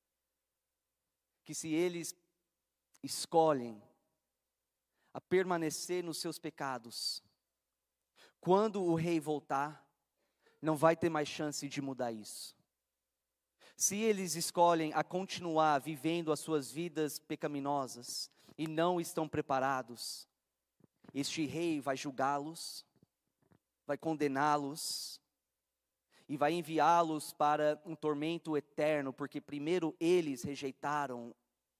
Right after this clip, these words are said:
o Senhor dos Senhores. As pessoas precisam ouvir essa mensagem.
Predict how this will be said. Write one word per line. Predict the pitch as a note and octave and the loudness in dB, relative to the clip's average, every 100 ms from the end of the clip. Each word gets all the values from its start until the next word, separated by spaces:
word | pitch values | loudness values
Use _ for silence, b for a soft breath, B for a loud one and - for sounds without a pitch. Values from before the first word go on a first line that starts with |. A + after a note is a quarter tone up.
| _ _ - | _ _ -14
o | |
Senhor | C3 D3 C3+ C3 | -10 -6 -4 -6
dos | A#2+ B2 | -6 -10
Senhores. | B2 A2 G#2 F#2+ - - - - _ _ _ _ _ _ _ _ _ _ _ _ _ _ _ _ _ _ _ _ _ _ | -8 -10 -12 -14 -14 -12 -14 -16 _ _ _ _ _ _ _ _ _ _ _ _ _ _ _ _ _ _ _ _ _ _
As | _ | _
pessoas | C3+ D#3+ D#3+ | -8 -4 -4
precisam | - C#3 - - F3 F3 D3+ D3+ | -4 -10 -8 -8 -8 -6 -4 -2
ouvir | C#3+ B2+ C3+ C3+ | -4 -4 -6 -4
essa | B2 C3 | -6 -8
mensagem. | B2 A2+ A#2 G#2+ G#2+ - | -10 -10 -12 -12 -14 -20